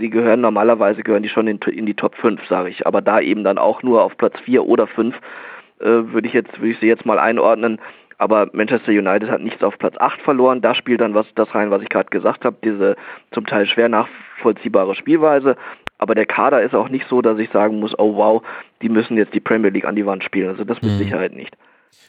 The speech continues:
Speaker 2: Okay, hat Jerome Boateng ja im Nachhinein auch alles richtig gemacht. Er ist jetzt bei einem Tabellen-fünf Platzierten und ist nicht zum Tabellen-acht Platzierten gewechselt.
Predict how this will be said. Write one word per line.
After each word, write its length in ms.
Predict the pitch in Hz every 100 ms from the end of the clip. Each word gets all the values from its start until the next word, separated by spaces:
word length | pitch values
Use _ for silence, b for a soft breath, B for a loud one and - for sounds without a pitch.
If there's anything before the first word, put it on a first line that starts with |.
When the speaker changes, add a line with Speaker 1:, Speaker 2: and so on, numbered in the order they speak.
| b
Speaker 2:
Okay, 160 | - 90
hat 260 | 110 - -
Jerome 260 | 131 123 131
Boateng 380 | 135 127 135 131
ja 120 | 120
im 100 | 123
Nachhinein 360 | 123 135 120
auch 140 | 85 104
alles 280 | 120 113 180
richtig 340 | 165 170 -
gemacht. 360 | 139 139 - -
Er 280 | 117 110
ist 420 | 92 - - - -
jetzt 220 | 104 -
bei 80 | 101
einem 160 | 107
Tabellen-fünf 600 | 110 101 101 95 143 143
Platzierten 480 | - 113 - 113 110
und 120 | 95
ist 140 | 95 -
nicht 200 | 117 -
zum 140 | 113
Tabellen-acht 500 | 104 95 95 90 -
Platzierten 420 | 101 - 98 -
gewechselt. 460 | 90 87 - 90